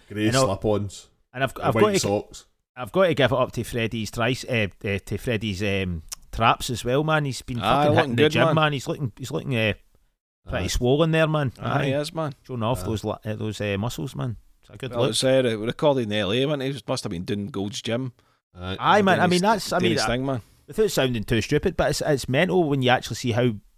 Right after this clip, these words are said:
Speaker 2: broad he got, man, because, like, you know,
Speaker 3: Aye,
Speaker 2: you see him in
Speaker 3: yeah.
Speaker 2: the seventies, he was really slender. Now, you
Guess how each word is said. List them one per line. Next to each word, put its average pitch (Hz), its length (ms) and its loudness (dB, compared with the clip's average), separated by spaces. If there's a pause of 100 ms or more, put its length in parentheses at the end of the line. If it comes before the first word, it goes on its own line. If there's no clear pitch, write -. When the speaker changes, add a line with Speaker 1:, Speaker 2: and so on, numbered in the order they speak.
(420)
Speaker 2:
broad 123 260 2
he 196 120 4
got, 185 280 4
man, 151 200 2
because, 135 340 -2
like, 123 320 0
you 123 140 0
know, 135 60 2
Speaker 3:
Aye, 127 40 0
Speaker 2:
you 135 100 0
see - 140 0
him 185 60 4
in 190 60 2
Speaker 3:
yeah. 175 40 2
Speaker 2:
the - 60 0
seventies, 147 400 0
he - 40 -2
was 107 140 -4
really 135 240 2
slender. 147 500 0 (400)
Now, 120 60 -6
you 117 80 -4